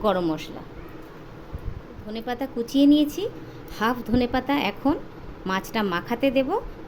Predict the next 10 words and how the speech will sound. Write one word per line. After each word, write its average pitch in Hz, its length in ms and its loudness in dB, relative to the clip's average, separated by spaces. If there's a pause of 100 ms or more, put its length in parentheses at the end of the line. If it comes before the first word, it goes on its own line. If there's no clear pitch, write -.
আর 165 80 0 (100)
হাফ 269 220 2
ধনেপাতা 233 460 4
দেব 202 180 0 (200)
মাছটা 165 260 -2 (100)
যখন 190 200 -2
হয়ে 190 260 0
যাবে 294 260 2
ওপর 156 340 2
দিয়ে। 113 160 -6